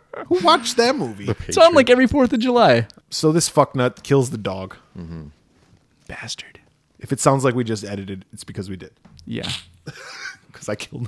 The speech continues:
Speaker 1: the dog.
Speaker 3: <laughs> He killed my dog, who was barking
Speaker 1: <laughs>
Speaker 3: again.
Speaker 1: Um, cut to a little while later.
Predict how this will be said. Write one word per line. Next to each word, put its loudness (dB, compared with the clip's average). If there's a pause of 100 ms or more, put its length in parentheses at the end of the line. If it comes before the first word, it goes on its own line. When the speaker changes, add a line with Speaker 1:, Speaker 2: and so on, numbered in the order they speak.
Speaker 1:
the -10
dog. -6
Speaker 3:
<laughs> -20
He -2
killed 2
my 6
dog, 6
who -2
was -2
barking -2 (320)
Speaker 1:
<laughs> -8
Speaker 3:
again. 2
Speaker 1:
Um, 4 (260)
cut 2
to 6
a 8
little 6
while 10
later. 4